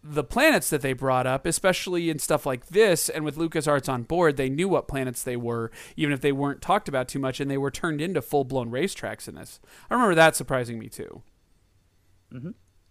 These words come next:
Speaker 1: I don't know why I somehow thought that the Boonta Eve pod race would be the only one in there, but it's actually the
Speaker 2: <laughs>
Speaker 1: first track. So,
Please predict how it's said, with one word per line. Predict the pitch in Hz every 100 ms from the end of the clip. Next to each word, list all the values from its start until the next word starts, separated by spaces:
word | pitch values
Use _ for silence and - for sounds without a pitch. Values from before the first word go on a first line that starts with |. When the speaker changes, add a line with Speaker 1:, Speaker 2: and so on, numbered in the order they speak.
| _ _ _ -
Speaker 1:
I | 170
don't | 185
know | 160
why | 127 147 143 135 120 113 117 110 123
I | 127 123 123 -
somehow | - 147 139 131 120
thought | - 131 120 -
that | 120 113 - - - - -
the | - 135
Boonta | 120 143 139 139
Eve | 131 127
pod | 147 135 135
race | 131 -
would |
be | 131 127
the | 120
only | 117
one | 117 113
in | 127 123
there, | 107 107
but | 123
it's | 123 -
actually | 131 147 - 117
the | 123
Speaker 2:
<laughs> | 120 -
Speaker 1:
first | 127 -
track. | - 131 107 117 - - - - - - -
So, | - 135 131